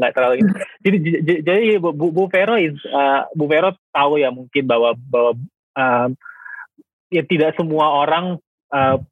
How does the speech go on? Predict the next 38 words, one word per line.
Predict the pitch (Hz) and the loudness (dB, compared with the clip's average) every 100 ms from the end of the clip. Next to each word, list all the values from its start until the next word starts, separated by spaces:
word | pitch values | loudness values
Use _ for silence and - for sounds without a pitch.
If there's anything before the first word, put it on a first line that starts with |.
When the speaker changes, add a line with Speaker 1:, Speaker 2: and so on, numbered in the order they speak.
| - | -12
Speaker 1:
ada | - 147 151 | -4 0 2
pada | 143 135 131 | 2 0 0
posisi | 135 131 143 - 160 151 147 - | -2 -2 -6 -2 0 0 -2 -4
menjadi | 135 127 131 127 | -6 0 0 2
orang | 135 127 139 147 | 0 2 0 2
yang | 127 | 0
ditiru | 127 123 147 139 | 0 -2 -2 0
orang | 143 123 127 | 2 0 0
lain | 127 139 131 | 2 2 0
gitu | 131 131 | -4 0
ya. | 117 113 123 | 2 0 -2
Eh, | 113 113 113 - - _ - | 0 0 -2 -6 -20 _ -4
em, | 135 135 135 _ _ | -4 -4 -8 _ _
you | 170 131 143 147 | -6 -4 -2 0
are | 151 147 165 139 | 0 -2 -8 -4
the | 135 | -2
one | 131 139 151 | 0 0 2
that | 131 - | 0 -2
people | 131 - | -4 -2
look | 135 131 | -2 0
up | 127 - | -4 -4
to | - 120 | -2 -2
gitu. | 117 - 127 - - - | -2 -2 -4 -4 -10 -8
Bu | 156 | -8
Vero, | 165 190 233 254 | -2 0 2 -2
eh, | - 156 160 160 - | -2 0 0 -4 -8
kemarin | - 175 180 185 | -4 0 0 0
itu | 180 247 262 170 - _ | 0 0 0 0 -6 _
kita, | - 156 202 214 190 | -8 -2 0 2 0
eh, | - 156 151 | -2 -2 0
ngerayain | 147 143 143 143 | 2 2 2 0
Natal | 131 131 127 143 | -2 0 0 2
mungkin | 139 127 131 123 | -2 -4 -2 2
ya | 127 | 0
dengan, | 120 117 117 117 123 | 0 0 0 0 -4
eh, | 117 120 | -2 -2
situasi | - 131 131 120 - 139 | 0 0 2 0 0 0
yang | 123 120 | 0 -2